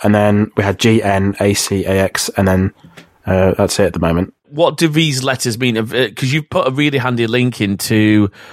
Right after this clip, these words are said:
Speaker 2: uh, LifeWire that explains all the different standards. And there's actually more in there. What I didn't realize is that,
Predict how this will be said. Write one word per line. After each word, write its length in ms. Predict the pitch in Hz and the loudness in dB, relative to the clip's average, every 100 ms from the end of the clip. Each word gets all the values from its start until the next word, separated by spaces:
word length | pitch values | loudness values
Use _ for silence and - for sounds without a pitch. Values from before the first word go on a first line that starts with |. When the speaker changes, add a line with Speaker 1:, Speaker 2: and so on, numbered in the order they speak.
| - | -6
Speaker 2:
uh, 160 | 110 | -2
LifeWire 500 | 104 120 123 101 98 95 | 0 -2 -2 -2 -2 0
that 140 | 101 | -2
explains 800 | 110 - - - 113 120 113 98 | -2 -6 -10 -4 -2 0 0 -2
all 240 | - 117 110 | -2 0 0
the 60 | |
different 360 | 104 101 101 76 | -2 -4 -6 -8
standards. 500 | - 104 101 90 82 | -4 -2 -2 -2 -2
And 160 | 107 101 - - | -2 -4 -12 -12
there's 120 | 113 | -4
actually 280 | 151 233 135 | -2 -2 -2
more 380 | 113 113 147 170 | 0 2 2 2
in 140 | 127 | 0
there. 160 | 101 98 | 0 0
What 140 | 123 165 | 0 -2
I 40 | |
didn't 280 | 123 175 190 | -2 -2 -2
realize 440 | 135 95 87 87 | -2 0 -2 -4
is 120 | 104 | -4
that, 240 | 104 113 | -2 -2